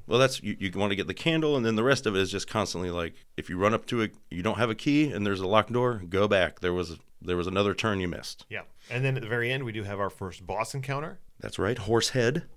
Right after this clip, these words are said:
Speaker 2: And he has a knight with a horse's head
Speaker 1: He looks
Speaker 2: instead of
Speaker 1: to
Speaker 2: a
Speaker 1: be,
Speaker 2: human's one.
Speaker 1: looks to be about ten to twelve feet tall, very large. The,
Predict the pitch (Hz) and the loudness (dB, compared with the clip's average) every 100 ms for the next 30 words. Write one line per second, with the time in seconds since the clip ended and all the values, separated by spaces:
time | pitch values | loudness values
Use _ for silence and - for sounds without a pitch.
0 | - 120 101 113 127 107 123 131 117 107 | -14 -10 -6 -2 -2 0 0 0 -2 -2
1 | 117 127 - 107 107 117 113 110 127 - | -4 -4 -10 -8 -4 -2 -2 -4 -4 -10
2 | 123 139 147 120 80 - 104 98 87 110 | -10 -4 -4 -4 -8 -10 -2 -2 0 -2
3 | 131 160 107 90 90 90 - 92 - 98 | 0 0 -2 -4 -10 -10 -8 -8 -4 0
4 | 95 90 90 - - - 98 90 - 95 | 2 2 0 -4 -14 -6 -4 -4 -2 -2
5 | - - - 180 175 165 156 104 95 98 | -2 -8 -2 0 2 0 -2 -4 -2 2
6 | 120 123 120 - 87 | 2 2 -2 -8 -4